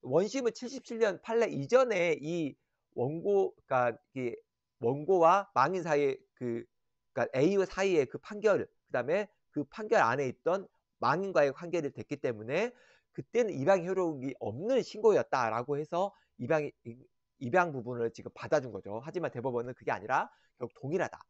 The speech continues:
동일하다. 즉 다시 원칙, 원칙적으로 현재 원칙으로 돌아서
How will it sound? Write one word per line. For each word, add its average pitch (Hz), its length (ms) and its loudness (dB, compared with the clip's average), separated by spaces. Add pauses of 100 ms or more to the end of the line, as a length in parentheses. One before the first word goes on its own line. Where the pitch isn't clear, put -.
(320)
동일하다. 131 480 -8 (300)
즉 151 200 -6 (640)
다시 131 280 -8
원칙, 113 400 -6
원칙적으로 120 440 -4
현재 180 460 0 (540)
원칙으로 120 260 -6
돌아서 107 560 -6